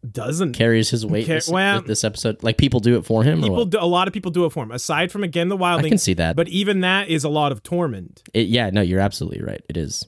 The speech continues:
Speaker 1: I don't think Jon makes it this ep.
Speaker 2: Okay,
Speaker 1: I,
Speaker 2: I'll shift
Speaker 1: I
Speaker 2: to
Speaker 1: think
Speaker 2: that.
Speaker 1: he's
Speaker 2: I, I see your
Speaker 1: I
Speaker 2: point,
Speaker 1: think
Speaker 2: and
Speaker 1: he's
Speaker 2: I'll, and I'll
Speaker 1: very
Speaker 2: shift to that.
Speaker 1: good. Don't get me wrong. I just think this, this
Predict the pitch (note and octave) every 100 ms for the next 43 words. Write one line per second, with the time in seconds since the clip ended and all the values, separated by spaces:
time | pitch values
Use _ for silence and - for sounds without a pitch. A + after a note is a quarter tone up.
0 | - D#3+ A3 A#3+ C4 F3 F#3+ E3 D3 D#3+
1 | G3+ C#3 A2 F2+ - _ _ _ _ _
2 | _ _ _ _ _ _ _ _ _ _
3 | _ _ _ _ _ _ _ _ _ _
4 | _ _ - - B2 F#3+ D3+ - G3+ -
5 | A#3+ - A3+ D3 C#3+ E3+ E3 G#3+ F#3+ -
6 | G3+ A3 A#3+ B2 B2 - F3+ G#3 F#3 B2
7 | G#3 C#4+ A3 D3 E3 D#3 D#3+ C3+ C3 F3+
8 | E3 C3 C#3+ C#3 C#3+ - D3 - C#3 C3
9 | A2 C3 D3